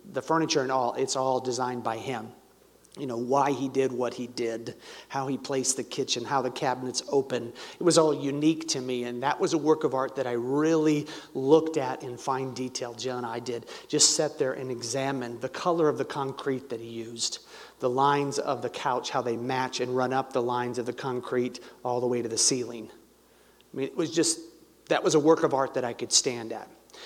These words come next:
And I tell you this for a reason. That when you're going through the Word of God, there's two basic ways to read it. One is to read it like we walk through Crystal Bridges, and you just, "Oh yeah, that's cool," you just read.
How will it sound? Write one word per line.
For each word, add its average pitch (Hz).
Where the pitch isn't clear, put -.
And 143
I 135
tell 196
you 233
this 175
for 156
a 131
reason. 135
That 139
when 156
you're 196
going 156
through 156
the 135
Word 131
of 113
God, 117
there's 135
two 226
basic 151
ways 131
to 123
read 120
it. -
One 160
is 208
to 165
read 156
it -
like 135
we 143
walk 127
through 135
Crystal 135
Bridges, 127
and 143
you 143
just, -
"Oh 381
yeah, 339
that's 269
cool," 190
you 170
just 151
read. 127